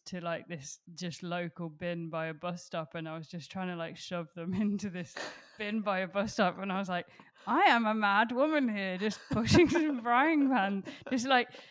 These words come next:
<clears throat> shoving them into a bin by a bus stop, and then a man just walked past, and I went,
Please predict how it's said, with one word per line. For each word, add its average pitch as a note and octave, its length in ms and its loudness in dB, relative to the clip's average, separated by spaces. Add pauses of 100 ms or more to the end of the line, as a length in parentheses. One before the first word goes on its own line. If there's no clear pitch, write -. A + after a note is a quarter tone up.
(640)
<clears throat> D4 540 0 (640)
shoving G#3+ 440 0
them G#3 160 0
into G#3 320 2
a G3 40 2
bin G#3 420 2
by F#3 200 0
a F3+ 80 2
bus G3+ 240 -2
stop, G#3 160 -4
and F#3+ 120 -4
then F#3+ 140 -2
a F#3+ 60 -2
man G3 260 2
just F3+ 180 -6
walked F3 320 -8
past, F#3+ 360 -2
and E3+ 140 -6
I D#3+ 40 -4
went, D#3+ 200 -6